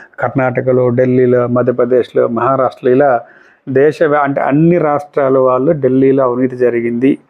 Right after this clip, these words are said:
అని ఒక, ఆ, అని ఒక నమ్మేలాగా ఒక, అంటే దేశవ్యాప్తంగా నమ్ముతుందంటే లోకల్ ప్రజలు, ఓటర్స్ కూడా ఎలా నమ్ముతారు, నమ్మిస్తారు కదా అనే ఆలోచనతోని కంటిన్యూయస్‌గా ఒక మూడు సంవత్సరాలు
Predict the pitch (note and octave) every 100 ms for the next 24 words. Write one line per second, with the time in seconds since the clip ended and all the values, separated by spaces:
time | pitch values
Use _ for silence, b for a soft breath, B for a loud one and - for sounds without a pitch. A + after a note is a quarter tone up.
0 | _ _ _ _ B2 C3 B2+ - - D#3+
1 | C3+ C3+ C#3+ C3 D#3 D#3 C3 A#2 C3+ D#3+
2 | D#3 C#3+ C3+ C3+ B2+ B2+ B2+ D3+ D3+ -
3 | B2 C3 D3 C#3 C#3 C#3+ C3 B2+ - B2+
4 | B2 C#3+ C#3 D3+ D3 C#3+ C3 C3 B2+ C3
5 | C3 - C3 B2 B2+ B2 A#2+ A#2+ A#2+ A#2+
6 | A#2+ - _ _ - B2+ C#3 C#3 - C3+
7 | B2+ B2 B2 A#2+ A#2 A#2+ A#2+ - B2 B2+
8 | C3+ A#2+ - b b b b _ C3+ C#3+
9 | F#3 E3 D3+ - D3+ D3+ B2+ - B B
10 | _ B2+ B2 B2+ B2 B2+ B2 - C#3+ C#3+
11 | D#3+ D#3 C#3+ A#2